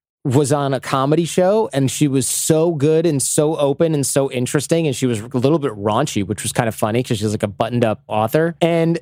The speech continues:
I kinda wanted a little bit of that on the Jordan Harbinger show, but it just didn't quite make sense. And I asked her some of the same lead in questions and she would be like,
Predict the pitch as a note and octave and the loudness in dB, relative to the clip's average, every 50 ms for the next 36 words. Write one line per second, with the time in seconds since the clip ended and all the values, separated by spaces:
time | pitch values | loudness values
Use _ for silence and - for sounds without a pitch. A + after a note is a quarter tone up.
0 | _ - D3+ D3+ D#3 D3 C#3 - - - F3 F3+ G3 G3+ F#3+ F3+ F3 E3+ D#3+ D#3 | _ 0 2 2 2 0 -2 -6 -2 0 2 2 2 2 2 2 2 2 2 2
1 | D3 D#3 D3+ D3 C3 C#3+ C3+ A#2+ C3 B2+ B2 B2 A#2+ G#2+ B2 B2 A#2+ B2 A2+ B2+ | 2 2 2 2 2 0 2 2 2 0 0 0 -2 0 0 0 0 0 0 0
2 | E3 F#3+ G3 E3+ B2+ B2+ - - A#2+ G#2+ G2 F#2 D3+ D3 C#3+ B2 A2+ A2 - - | 0 0 0 0 0 0 0 0 0 0 0 0 0 0 0 -2 -6 -8 0 0
3 | F3+ F#3+ - - - F3 F#3 F3+ E3+ C3+ - - - D#3 D3+ - D3 D3 B2+ A#2+ | 0 0 0 -2 0 0 0 0 -2 -6 -4 -2 0 0 0 0 0 -2 -2 -2
4 | - - D3+ C3+ A#2+ - B2 B2 B2+ C3+ D3+ C#3+ - D3+ C3 - D#3 D3 C3+ C3 | 0 -2 -2 0 0 0 0 0 0 0 -2 -2 -2 -2 -2 0 0 0 0 -2
5 | - - C#3+ C#3 C3+ C3 B2+ A#2+ B2 C3 B2+ B2+ A#2+ A2+ - B2 A#2+ A#2 - B2 | 0 0 0 0 0 0 0 0 0 2 2 2 0 0 -2 -2 -2 -2 -2 -2
6 | A2 G#2 A2+ A2+ - - A#2+ A2 - B2 A#2+ A2 - | -4 -2 -2 -2 0 0 0 2 2 0 0 0 -2